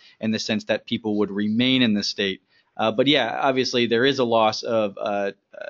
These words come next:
estate revenue if you do eliminate that estate tax. So that one is a slightly more, um, uh,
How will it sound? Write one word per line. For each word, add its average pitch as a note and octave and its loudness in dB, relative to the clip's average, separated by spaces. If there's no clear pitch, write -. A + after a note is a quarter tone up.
estate A#2 -4
revenue G#2+ -2
if A2 -12
you A2 -8
do G#2+ -6
eliminate A2+ -4
that G2 -8
estate G#2 -8
tax. G2 -10
So C#3+ -4
that E3 0
one E3+ 2
is C3 2
a B2+ 0
slightly D3 2
more, C3 4
um, G#2 -4
uh, G#1 -2